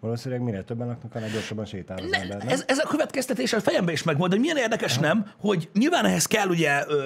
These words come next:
Speaker 2: egy bázis, tehát mit tudom én, kell egy, mit tudom én, jó pár mérés, hogy ugye
Speaker 1: Aha,
Speaker 2: ezt így,
Speaker 1: aha,
Speaker 2: így,
Speaker 1: aha.
Speaker 2: így, így, így, így ki tud terjeszteni, de gyakorlatilag ez a, a, ez, ez így működik. Hogy minél nagyobb városban élnek, annál jobban sietnek az emberek.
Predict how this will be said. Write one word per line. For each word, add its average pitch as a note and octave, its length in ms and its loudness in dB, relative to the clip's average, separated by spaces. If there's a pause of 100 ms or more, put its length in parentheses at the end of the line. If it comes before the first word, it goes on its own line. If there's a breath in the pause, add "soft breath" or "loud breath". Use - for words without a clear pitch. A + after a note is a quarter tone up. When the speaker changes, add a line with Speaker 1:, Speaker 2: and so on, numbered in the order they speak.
Speaker 2:
egy C#3+ 140 0
bázis, D3+ 480 0
tehát D#3 200 -2
mit F3+ 100 -2
tudom D#3+ 160 0
én, D3 180 0
kell E3 160 2
egy, C3+ 180 -2
mit D3 80 -4
tudom C#3 220 0
én, B2+ 160 -8
jó E3+ 180 2
pár C#3 200 0
mérés, C#3 440 -2
hogy E3 140 -2
ugye D3+ 160 2
Speaker 1:
Aha, C#3+ 80 4
Speaker 2:
ezt D#3 180 2
így, D3 100 0
Speaker 1:
aha, B2+ 200 2
Speaker 2:
így, D3 200 -2
Speaker 1:
aha. B2+ 180 0 (140)
Speaker 2:
így, C#3+ 40 -8
így, C#3+ 180 -8
így, C3 200 -8
így C3 120 -10
ki F#3 100 2
tud D#3 160 0
terjeszteni, D3 680 0 (520 loud breath)
de G#3+ 300 2
gyakorlatilag G#3 880 2
ez F3 220 2
a, F3 260 4
a, D#3 600 0 (1000)
ez, G3 160 4
ez G3+ 120 4
így G3 120 4
működik. B2 480 -2 (420)
Hogy G3 140 2
minél B3 240 4
nagyobb F#3 260 4
városban D#3+ 340 2
élnek, F#3 160 0
annál E3+ 160 4
jobban D3 240 2
sietnek C3 440 -2
az A#2+ 120 -2
emberek. A2 440 -10